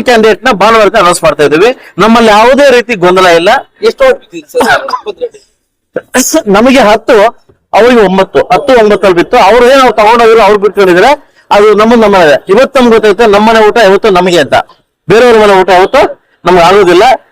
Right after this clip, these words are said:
Speaker 1: So ನಮ್ಮನೆ ಊಟ ನಮಗೆ ಸಿಕ್ಕಿದೆ. ಇದಕ್ಕೆ ಕಾರಣಕರ್ತರಾಗಿರುತ್ತೆ ಎಲ್ರಿಗೂ ಶುಭಾಶಯ ತಿಳಿಸ್ತೀನಿ. ಹಾಗೂ ಭಾನುವಾರ ದಿನ ಲೀಡರ್ಸ್ ಮೀಟಿಂಗ್ ಇದೆ. ಲೀಡರ್ಸ್ ಮೀಟಿಂಗ್ ಅಲ್ಲಿ ಎರಡು ಕ್ಯಾಂಡಿಡೇಟ್ ಅನೌನ್ಸ್ ಮಾಡಿ ಸರ್ವತೋಮುಖವಾಗಿ ಎಲ್ಲರೂ ಕೇಳಿ ಆ ಕ್ಯಾಂಡಿಡೇಟ್ಗಳು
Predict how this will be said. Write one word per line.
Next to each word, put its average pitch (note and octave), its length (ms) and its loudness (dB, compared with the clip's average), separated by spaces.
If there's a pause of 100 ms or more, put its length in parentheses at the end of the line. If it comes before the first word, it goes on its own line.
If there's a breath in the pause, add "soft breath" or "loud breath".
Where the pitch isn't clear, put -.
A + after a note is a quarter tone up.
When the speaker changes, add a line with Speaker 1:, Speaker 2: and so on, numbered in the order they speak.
(180 soft breath)
Speaker 1:
So F3+ 140 -4
ನಮ್ಮನೆ A3+ 320 0
ಊಟ G#3 100 0 (120)
ನಮಗೆ A#3 260 0
ಸಿಕ್ಕಿದೆ. G3+ 300 0 (460 soft breath)
ಇದಕ್ಕೆ F#3+ 320 0
ಕಾರಣಕರ್ತರಾಗಿರುತ್ತೆ G3 760 0
ಎಲ್ರಿಗೂ A3+ 340 0
ಶುಭಾಶಯ F#3 340 -4
ತಿಳಿಸ್ತೀನಿ. G3 400 0 (160)
ಹಾಗೂ F#3 220 2 (400 soft breath)
ಭಾನುವಾರ B3 400 2
ದಿನ A3 100 2 (100)
ಲೀಡರ್ಸ್ A#3 320 0
ಮೀಟಿಂಗ್ F#3 280 0
ಇದೆ. A3+ 120 0 (220)
ಲೀಡರ್ಸ್ A3 320 -2
ಮೀಟಿಂಗ್ F#3+ 260 0
ಅಲ್ಲಿ A#3+ 160 2 (420 soft breath)
ಎರಡು C4 180 2 (100)
ಕ್ಯಾಂಡಿಡೇಟ್ G#3+ 240 0
ಅನೌನ್ಸ್ G3+ 260 -2
ಮಾಡಿ F#3 160 2 (300)
ಸರ್ವತೋಮುಖವಾಗಿ B3 840 0
ಎಲ್ಲರೂ G3+ 160 2 (100)
ಕೇಳಿ G3+ 180 2 (280)
ಆ - 20 0 (120)
ಕ್ಯಾಂಡಿಡೇಟ್ಗಳು A3+ 300 0